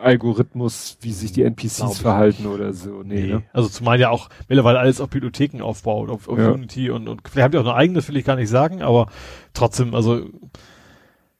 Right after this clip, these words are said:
Speaker 2: weiß ich nicht. Also klar kannst du das bisschen was rausnehmen, aber fremden Code anzugucken und da anzupassen, weiß ich nicht, das Know-how musst du trotzdem haben, das hilft dir
Speaker 1: Mhm.
Speaker 2: nichts, wenn du da fremden Code dir anguckst. Wenn du das Know-how hast,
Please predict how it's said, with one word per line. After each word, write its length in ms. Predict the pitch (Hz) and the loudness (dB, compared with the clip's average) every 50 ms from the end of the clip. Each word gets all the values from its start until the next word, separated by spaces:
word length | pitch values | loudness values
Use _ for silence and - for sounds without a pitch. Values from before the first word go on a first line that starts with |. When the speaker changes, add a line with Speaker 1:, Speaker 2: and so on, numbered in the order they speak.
| _ _ _ - | _ _ _ -18
Speaker 2:
weiß 280 | - - 95 104 - - | -8 -6 -6 -4 -4 -6
ich 120 | 110 - | -8 -8
nicht. 180 | - 98 - - | -10 -10 -8 -6
Also 200 | 117 104 110 107 - - - - - - - - | -4 -4 -4 -4 -6 -10 -18 -20 -18 -18 -16 -12
klar 640 | - - - 131 120 131 156 170 165 170 170 165 160 147 143 | -10 0 4 4 6 6 6 6 6 6 6 4 2 0 0
kannst 240 | - 156 156 147 147 | 0 0 0 0 0
du 40 | |
das 240 | 147 143 131 - - | 0 0 0 0 -6
bisschen 260 | - 139 151 151 160 160 | -8 -8 -8 -4 0 0
was 100 | 143 113 | 2 2
rausnehmen, 300 | 123 143 - 160 147 131 | 2 2 2 0 0 -2
aber 80 | 123 127 - - _ _ | -2 -4 -10 -20 _ _
fremden 480 | _ - - 131 143 156 170 151 127 | _ 0 2 2 2 2 -2 -8 -10
Code 320 | - - 127 143 185 - 170 | -4 0 0 0 2 0 -2
anzugucken 560 | 165 135 - - 135 - - 160 156 - 156 | -4 -6 -6 -12 -12 -8 -8 -8 -8 -8 -10
und 100 | 143 135 | -6 -4
da 60 | 143 | -2
anzupassen, 800 | - 156 147 - 156 139 - - 151 143 - 165 156 151 - - _ _ _ _ _ _ _ | -2 -4 -6 -6 -10 -8 -4 -4 -4 -4 -4 -8 -10 -10 -14 -20 _ _ _ _ _ _ _
weiß 200 | - - 147 139 | -4 -2 -2 -2
ich 60 | 123 113 | -2 -4
nicht, 120 | 107 113 | -2 -2
das 120 | 127 113 | -2 0
Know-how 360 | - 139 131 120 117 143 160 147 | 2 4 4 6 6 4 4 2
musst 200 | 139 131 - - | 0 -4 -6 -8
du 40 | |
trotzdem 480 | - - - 147 147 - - 143 131 110 | -10 -6 -6 -6 -4 -4 -4 -4 -2 0
haben, 280 | 101 110 110 110 110 110 | 2 4 4 2 2 -2
das 160 | 117 113 - | -4 -2 0
hilft 160 | 139 131 - - | -2 -2 0 -2
dir 40 | 139 | -2
Speaker 1:
Mhm. 60 | 107 | -2
Speaker 2:
nichts, 180 | 120 - - | -2 -2 -4
wenn 100 | 139 127 | -4 -4
du 80 | 127 120 | -4 0
da 480 | 117 123 123 127 127 131 127 127 127 139 - - - - - - - | 2 4 4 6 4 4 2 0 -4 -6 -10 -16 -20 -20 -20 -20 -20
fremden 260 | - - 131 131 135 - | -10 -8 -8 -8 -8 -8
Code 260 | - 139 151 147 139 | -10 -10 -6 -4 -4
dir 40 | 123 | -4
anguckst. 240 | 120 107 117 113 123 | -4 -6 -10 -6 -6
Wenn 120 | 131 139 | -4 -2
du 60 | 139 139 | -2 -4
das 120 | 131 - | -4 -4
Know-how 240 | - 143 135 131 117 | -2 2 2 4 6
hast, 300 | 117 143 165 - - - | 6 4 4 2 -4 -12